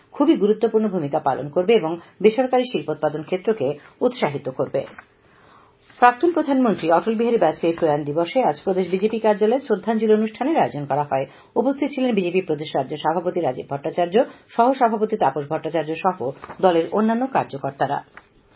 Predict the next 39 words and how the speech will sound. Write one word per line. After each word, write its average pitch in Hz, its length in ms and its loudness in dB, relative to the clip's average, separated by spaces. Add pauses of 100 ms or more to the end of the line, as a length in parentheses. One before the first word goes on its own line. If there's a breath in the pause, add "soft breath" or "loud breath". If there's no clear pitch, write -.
(460 soft breath)
আজ 247 280 4
থেকে 339 220 0
ভগবান 214 380 4
শ্রী 214 140 0
রাধাকৃষ্ণের 170 560 -2
ঝুলন 226 220 2
যাত্রা 220 260 2
উৎসব 220 240 0
শুরু 156 220 -4
হয়েছে। 143 280 -4 (340 loud breath)
আগামী 226 260 4
সোমবার 254 380 2
রাখি 165 220 2
পূর্ণিমার 160 420 -2
মধ্য 180 200 -4
দিয়ে 196 160 2
শেষ 196 220 -6
হবে 131 180 -6
এই 135 100 -6
উৎসব। 139 280 -4 (340 loud breath)
এ 220 120 4
উপলক্ষে 339 380 4
আগরতলার 175 440 4
জগন্নাথ 139 380 -2
জিউ 147 160 -6
মন্দির, 151 320 0 (260 loud breath)
ইসকন 180 380 -2
মন্দির, 135 280 -2 (260 loud breath)
সেন্ট্রাল 269 320 2
রোডের 294 240 -2
শিব 202 180 -2
বাড়িতে 143 300 2 (280 loud breath)
রাধামাধব 170 440 2
মন্দিরে 156 340 0
বিশেষ 240 340 -6
অনুষ্ঠানের 151 460 -4 (260 loud breath)
আয়োজন 160 340 2
করা 135 200 -2
হয়েছে। 135 360 -2